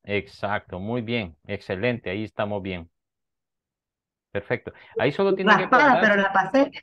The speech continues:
Speaker 1: Sí, <laughs> está bien, ¿no? Prueba superada.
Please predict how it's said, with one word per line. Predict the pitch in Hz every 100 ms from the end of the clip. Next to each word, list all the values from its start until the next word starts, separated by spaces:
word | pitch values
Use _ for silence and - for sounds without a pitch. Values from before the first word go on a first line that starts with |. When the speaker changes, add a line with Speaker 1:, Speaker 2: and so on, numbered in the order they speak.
| 247 - 359
Speaker 1:
Sí, | - 165 202 180 269 165 - - 208 - 202 -
<laughs> | 240 208
está | 131 - 135
bien, | 120 147 156
¿no? | 127 151
Prueba | 151 160 170
superada. | 180 151 151 170 120